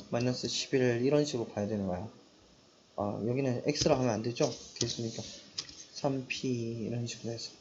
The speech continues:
다른 문자 넣어서 힌트를 주는 겁니다. 힌트를 든-, 들은 친구들은 또는 잘 본 친구들은 집 와서 풀 때 아마 도움이 될 거고,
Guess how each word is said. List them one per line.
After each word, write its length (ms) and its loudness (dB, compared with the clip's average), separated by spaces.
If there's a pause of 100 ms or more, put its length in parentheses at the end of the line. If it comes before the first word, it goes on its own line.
(220)
다른 200 4
문자 280 4
넣어서 480 0 (720)
힌트를 300 12
주는 200 8
겁니다. 440 12 (220)
힌트를 300 10
든-, 280 6 (160)
들은 240 10
친구들은 880 10
또는 340 4 (640)
잘 300 10
본 160 6
친구들은 800 6 (460)
집 140 2
와서 220 6
풀 160 0
때 80 10
아마 240 8
도움이 260 4
될 220 -2
거고, 440 4